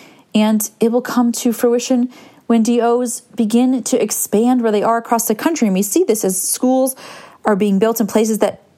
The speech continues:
had historically very few osteopathic physicians. And that can be challenging, certainly, but it can also be a grand opportunity, an invitation to speak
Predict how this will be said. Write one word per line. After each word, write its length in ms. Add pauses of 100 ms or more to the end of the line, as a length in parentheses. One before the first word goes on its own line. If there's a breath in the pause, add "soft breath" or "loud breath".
(160)
had 400
historically 600
very 240
few 420
osteopathic 560
physicians. 800 (920 loud breath)
And 320 (100)
that 160
can 120
be 120
challenging, 680
certainly, 600 (640 loud breath)
but 80
it 60
can 120
also 240
be 120
a 80
grand 400
opportunity, 920 (260)
an 180
invitation 640
to 260
speak 600